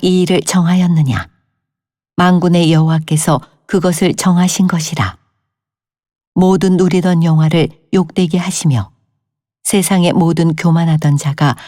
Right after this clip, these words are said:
멸시를 받게 하려 하심이라. 딸 다시스여, 나일같이 너희 땅에 넘칠지어다. 너를 속박함이 다시는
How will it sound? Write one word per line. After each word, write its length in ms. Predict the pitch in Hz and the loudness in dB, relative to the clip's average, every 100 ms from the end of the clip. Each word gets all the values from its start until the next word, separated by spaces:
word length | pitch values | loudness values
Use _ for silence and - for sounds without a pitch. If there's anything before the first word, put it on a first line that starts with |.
| - - | -14 -2
멸시를 500 | 175 180 - 170 170 | 0 0 0 -2 -2
받게 320 | 170 160 170 | -4 -6 -2
하려 240 | 165 160 | 0 0
하심이라. 680 | - - - 190 156 107 90 _ _ _ _ _ _ _ _ _ _ _ _ | -4 -4 -2 0 0 -2 -6 _ _ _ _ _ _ _ _ _ _ _ _
딸 260 | 190 175 170 | -2 0 0
다시스여, 800 | 165 170 - 156 - 143 117 - _ _ _ _ _ _ - | -2 -4 -4 -6 -2 0 -2 -6 _ _ _ _ _ _ -2
나일같이 760 | 175 170 165 165 156 - 160 156 - - | 0 2 0 -2 -2 0 0 -2 -12 -8
너희 280 | 185 180 180 | -2 0 0
땅에 320 | 175 180 175 - | 0 0 2 2
넘칠지어다. 960 | 175 175 - 185 - 170 143 104 98 - _ _ _ _ _ _ _ _ | 2 0 0 -4 -2 -4 -2 -4 -8 -12 _ _ _ _ _ _ _ _
너를 320 | - 180 175 | -2 0 2
속박함이 720 | 175 196 - 160 - 165 160 156 - _ | 0 -4 -6 -6 -2 0 2 0 -6 _
다시는 500 | - 185 - 185 185 | -4 -4 0 2 2